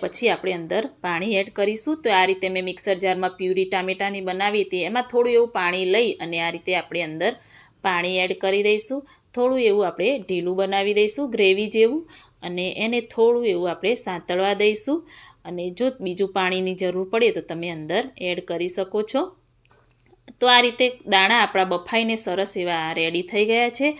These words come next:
તો એને પણ આપણે ગ્રેવીમાં દાણાને એડ કરી દઈશું અને પાણી સહિત આપણે અંદર એડ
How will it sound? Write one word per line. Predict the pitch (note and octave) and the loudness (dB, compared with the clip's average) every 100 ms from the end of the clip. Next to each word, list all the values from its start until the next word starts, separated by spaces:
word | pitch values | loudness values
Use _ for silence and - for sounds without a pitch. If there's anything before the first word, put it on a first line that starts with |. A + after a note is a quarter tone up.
| - - - | -14 -20 -2
તો | G3 F#3 | 2 2
એને | G#3 A3 | 2 -2
પણ | F#3+ F3+ | -2 -2
આપણે | E3+ F#3 G#3 | 2 2 2
ગ્રેવીમાં | F3 E3 E3+ F3+ F#3 C#4 - - - G3 | 0 -2 -2 -2 0 -2 -4 -20 -10 -6
દાણાને | F3 E3+ F3 F3 E3+ | -4 -4 -2 -2 -2
એડ | E3+ F3 | -2 -4
કરી | F#3 F#3+ G3 | -2 0 0
દઈશું | G3+ - B3+ D4+ - _ - F3+ | -2 -2 -4 -6 -12 _ -14 -10
અને | F3+ F3 D3+ _ _ _ _ _ _ _ _ - | -6 -8 -8 _ _ _ _ _ _ _ _ -2
પાણી | G3 G3 A3+ A3 | 0 2 0 0
સહિત | G#3 A3+ A#3+ - - E3+ | 2 2 0 -4 -6 -6
આપણે | E3+ F#3+ F#3+ | 0 0 0
અંદર | D#3+ E3+ - C4 _ _ _ - | -2 -2 -2 -4 _ _ _ -4
એડ | F3 E3+ | -2 0